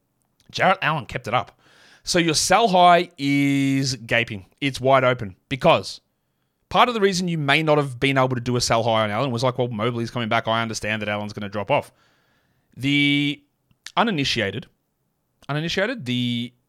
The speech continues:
less critical think-, thinkers out there might say, "Well, oh, well, Allen, twenty and seventeen in thirty-six minutes. He can still do it with Mobley there." And sure, he, I guess he could, but Mobley played twenty minutes, and, like,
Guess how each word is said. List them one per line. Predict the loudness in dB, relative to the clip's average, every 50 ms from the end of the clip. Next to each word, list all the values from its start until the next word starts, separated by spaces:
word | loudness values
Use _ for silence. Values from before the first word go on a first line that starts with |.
| _ _ _ _
less | -10 -6 0 0 0 0 0 -4
critical | -6 -4 -2 -2 -2 -2 -4 -4
think-, | -4 -4 -4 -6 -8 -8
thinkers | -6 -4 -2 -2 -2 -2
out | -2 -4 -4
there | -8 -10 -10 -12 _ _ _
might | -4 -4 0
say, | 0 -2
"Well, | -2 -2 -8 -10 _ _ _ _ _ _ _ _ _ _ _ _ _
oh, | -8 -8
well, | -6 -6 -8 -10 -8 -2
Allen, | -2 0 0 0 -6 -10
twenty | -10 -8 -6 -4 -4
and | -4 -4 -6
seventeen | -6 -6 -6 -6 -6 -6 -4 -4 -4 -4
in | -6 -6
thirty-six | -6 -6 -6 -6 -6 -6 -8 -8 -6
minutes. | -6 -6 -6 -6 -8
He | -10 -10
can | -8 0 0 0 2 0
still | -4 -6 -6 -4
do | -2 -4 -4
it | -6 -10 _ _ _ _ _ _
with | -8 -4
Mobley | -2 -2 -2 -2 -4 -8
there." | -8 -8 -8 -8
And | -8 -10 -10 -10
sure, | -12 -12 -12 -16 -14 -10 -8 -6 -6 -6 -6
he, | -8 -10 -12 -16 _ _ _ _
I | -14 -12
guess | -10 -10 -12
he | -12
could, | -14 -4 -2 0 0 0 -2 -6 -12 _ _ _ _ _ _ _ _ _ _ _ _ _
but | -16 -16 -16 _ _ _
Mobley | -16 -8 -2 0 0 0 0 -4 -6 -10 _ _
played | -2 -2 -2 -2 -4
twenty | -12 -10 -8 -6 -4 -4 -4
minutes, | -4 -6 -8 -10 -10 -12
and, | -10 -10
like, | -10 -10 -12 _ -20